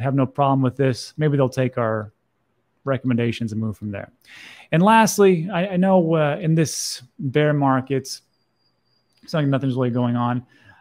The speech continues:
I'm gonna take a look at and get back into some, what I call some degen plays. And there's two things I wanna look at. There's a game called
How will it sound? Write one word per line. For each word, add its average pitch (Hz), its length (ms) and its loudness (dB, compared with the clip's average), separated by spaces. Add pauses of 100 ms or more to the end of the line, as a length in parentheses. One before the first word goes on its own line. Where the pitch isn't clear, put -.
I'm 190 80 -2
gonna 262 160 0
take 180 240 -4
a 165 60 4
look 151 280 2
at 139 300 -2
and 139 100 -4
get 139 160 -2
back 139 300 -4
into 131 440 -4
some, 127 600 -2 (120)
what 180 120 -6
I 185 80 -2
call 160 240 -2
some 127 220 -4
degen 107 500 -4
plays. - 440 -20 (500)
And 151 800 -2
there's 156 180 -2
two - 240 -4
things 208 240 -2
I 170 60 2
wanna 151 160 4
look 131 260 2
at. 101 220 -8 (760)
There's 147 120 -2
a 156 100 2
game 196 440 0
called 147 600 0